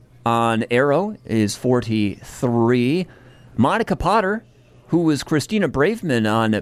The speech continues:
Parenthood, or Braverman on Parenthood, and Lori Colson on Boston Legal, is fifty-one. Mike Tyson, Iron Mike, is fifty-six today. Congratulations.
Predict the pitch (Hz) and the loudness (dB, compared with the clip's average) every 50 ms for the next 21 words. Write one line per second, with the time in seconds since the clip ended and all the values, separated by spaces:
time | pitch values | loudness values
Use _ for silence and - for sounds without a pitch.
0 | - - - - 180 214 202 127 104 - 113 104 104 104 120 131 110 85 90 101 | -4 -6 -2 -2 0 0 0 -2 -2 -2 -2 -2 -2 0 -2 -4 -4 -2 0 2
1 | 120 165 160 139 113 104 95 95 98 98 - 135 143 135 117 101 104 101 101 101 | 2 2 0 0 -2 -2 -2 -4 -6 -4 -4 -2 -2 -2 -2 -2 -2 -4 -2 -2
2 | 104 104 110 101 98 117 127 160 170 165 147 139 - - 196 240 269 - - 135 | 0 0 0 0 2 2 2 2 2 0 -2 -4 -2 0 0 0 0 -2 -4 -4
3 | 117 104 101 117 117 120 127 - 117 107 107 117 156 202 156 127 73 - - - | -2 -2 0 0 -2 -2 -2 -4 -4 -4 0 0 0 0 0 -2 -2 -4 -8 -20
4 | - - - - - - - - - 113 107 95 - - 113 107 101 - 101 98 | -20 -20 -20 -20 -20 -20 -18 -4 0 0 0 0 -2 -2 -2 -2 -2 -2 -4 -2
5 | 98 98 95 98 107 120 - - - - - - 123 185 233 262 226 - - - | 0 0 0 0 0 -2 -4 -8 -20 -14 -2 0 0 0 0 -2 -6 -8 -8 -2
6 | 180 240 269 254 - - 170 120 107 135 220 254 247 233 220 220 233 240 220 151 | 0 0 0 -2 -4 -10 -10 -8 -6 -4 -2 -2 -2 -2 -2 -2 -2 -2 -4 -6
7 | - - - - - - - - - - - 123 117 - - - 170 190 185 - | -10 -18 -20 -20 -20 -20 -20 -20 -16 -4 -4 -4 -4 -4 -2 -2 -2 -2 -2 -4
8 | - 208 - 101 101 101 - - - - - 185 202 156 - - - - - - | -4 -2 0 0 0 -2 -2 -4 -6 -2 0 0 0 0 -2 -4 -8 -8 -8 -6
9 | - - - - - - 143 147 160 160 160 160 - - 110 107 117 123 131 120 | -8 -10 -12 -14 -8 -2 0 2 4 4 4 2 0 -4 -4 -2 0 0 2 0
10 | 101 73 - - - - - 131 110 107 107 110 113 104 110 107 113 117 - - | -2 -4 -6 -12 -14 -14 -8 -6 -4 -4 -2 -4 -4 -4 -4 -2 -2 -4 -4 -6
11 | - - - - - - - | -14 -16 -14 -14 -14 -14 -16